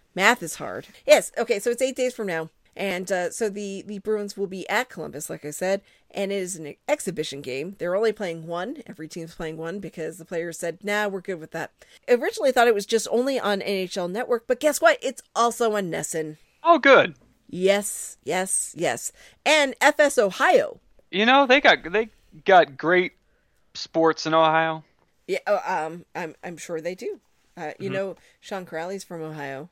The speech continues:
Speaker 1: and he, uh, he also played at Miami of Ohio. So, there we go.
Speaker 2: Ohio,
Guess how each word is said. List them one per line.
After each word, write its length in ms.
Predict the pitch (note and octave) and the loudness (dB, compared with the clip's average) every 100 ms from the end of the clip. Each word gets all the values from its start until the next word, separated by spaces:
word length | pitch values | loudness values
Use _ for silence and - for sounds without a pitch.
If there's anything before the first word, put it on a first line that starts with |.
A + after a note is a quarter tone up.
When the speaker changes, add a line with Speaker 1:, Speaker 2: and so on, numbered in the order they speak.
| _ - | _ -16
Speaker 1:
and 220 | F3+ D#3 | -16 -14
he, 220 | D#3 D#3 | -12 -10
uh, 160 | D#3 E3 _ | -10 -12 _
he 80 | E3 | -14
also 200 | E3+ D#3+ | -12 -12
played 340 | F#3 F3 E3+ _ _ _ _ _ - | -8 -10 -10 _ _ _ _ _ -10
at 160 | F3+ | -10
Miami 480 | F3 E3 E3 A3 F3+ | -8 -6 -6 -6 -8
of 160 | D#3 D#3+ | -10 -12
Ohio. 520 | D3+ D3+ C#3+ C#3 D#3+ _ _ _ _ _ | -14 -12 -12 -12 -16 _ _ _ _ _
So, 400 | - D#3 C3 - _ _ _ _ _ _ _ | -18 -14 -14 -14 _ _ _ _ _ _ _
there 180 | A#2 C#3+ | -12 -12
we 120 | D3+ | -14
go. 460 | - C3+ A#2 B2+ F#3+ _ _ _ _ _ _ - | -14 -12 -10 -12 -16 _ _ _ _ _ _ -2
Speaker 2:
Ohio, 560 | E3 F#3 G3+ G3+ G#3+ | 4 6 6 4 2